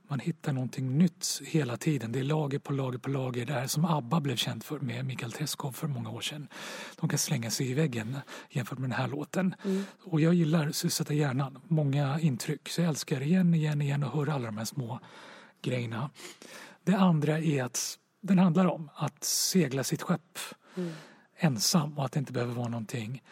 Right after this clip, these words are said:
Speaker 1: hemskt att hamna vilse. Så man kan se det som en väldigt melankolisk låt, vilket det är. Det är en, eh, moll-låt, liksom.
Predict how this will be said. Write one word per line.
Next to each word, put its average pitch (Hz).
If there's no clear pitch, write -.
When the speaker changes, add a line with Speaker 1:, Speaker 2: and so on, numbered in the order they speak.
Speaker 1:
hemskt 170
att -
hamna 131
vilse. 123
Så -
man 143
kan 165
se 151
det 139
som -
en 143
väldigt 143
melankolisk 160
låt, -
vilket -
det 185
är. 170
Det 139
är 135
en, 127
eh, 127
moll-låt, 131
liksom. 156